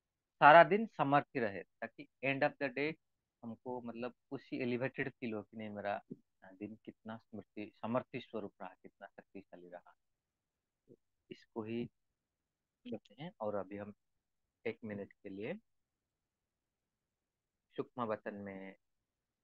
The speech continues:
अपने फरिश्ता स्वरूप में देखते हैं। मीठे प्यारे बाप दादा के सामने मुझ फरिश्ता को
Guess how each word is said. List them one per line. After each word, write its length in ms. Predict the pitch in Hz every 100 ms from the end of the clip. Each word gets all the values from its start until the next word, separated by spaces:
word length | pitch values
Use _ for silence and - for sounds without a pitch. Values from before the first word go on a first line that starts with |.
| _ _ _ -
अपने 260 | - 110
फरिश्ता 540 | 107 - 104 - - 104
स्वरूप 420 | - 104 98 95 -
में 120 | 95
देखते 320 | 92 - -
हैं। 300 | 104 113 160 208 _ _ _ _ _ _ _ _ _ _ - _ _ _ _ _ _ _ _ _ _ _ _ _ _ _ _ _ _ _ _ _
मीठे 280 | 160 - 147
प्यारे 440 | 135 123 117 110
बाप 280 | 95 107 104 107
दादा 340 | 104 98 101
के 280 | - 98 92
सामने 800 | - - 90 90 90 92 113 185 226 _ _ _ _ _ _ _ _ _ _ _ _ _ _ _ _ _ _ _ _ _ _ _ _ _ _ _ _ _ _ _ _ _ -
मुझ 100 | 156 - -
फरिश्ता 520 | 131 117 - - 110
को 540 | - 104 98 95 98